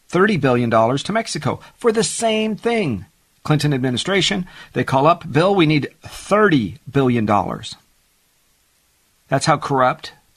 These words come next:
and broke the Mexican government was. "We need thirty billion dollars." So what does the U S do? Well, it doesn't want a flood of people coming. <laughs> Wait a second, we're already getting that, the flood of people across the border, right? That's what we wanted to prevent. Oh, well, it's already happening.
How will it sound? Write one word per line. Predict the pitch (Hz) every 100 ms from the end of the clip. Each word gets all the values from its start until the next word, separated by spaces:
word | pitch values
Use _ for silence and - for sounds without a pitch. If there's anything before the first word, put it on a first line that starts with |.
| _ _ _ -
and | 123
broke | 120 127 113 - - _ _
the | 123
Mexican | 123 - - 127
government | 117 110 95 -
was. | - - - _ _ _ _ _ _ _ _ _ _ -
"We | 135
need | 135 -
thirty | - 180 135 123 - _ -
billion | 120 123
dollars." | 120 -
So | 135
what | 120
does | 117 120
the |
U | 117
S | 110 -
do? | 107 196 - _ _ _ _
Well, | - 104
it | 107
doesn't | 117 117
want | 120 117
a | 104
flood | 131 120
of | 113 -
people | 127 120
coming. | 113 123 - -
<laughs> | 151
Wait | 202 156
a |
second, | 151 226 151 131
we're | 135 147
already | 147 139
getting | 123 156 165 147
that, | 127 113 - - - - _ _ _ 165
the |
flood | 147 208 160
of | 214
people | 269 240 262
across | 156 170 151
the | 139
border, | 190 160 151
right? | 139 147
That's | 208 -
what | 165
we | 143
wanted | 147 147
to | 139
prevent. | 151 143 135
Oh, | 220 214
well, | 185 262
it's | 185
already | 165 143
happening. | 127 160 185 131 110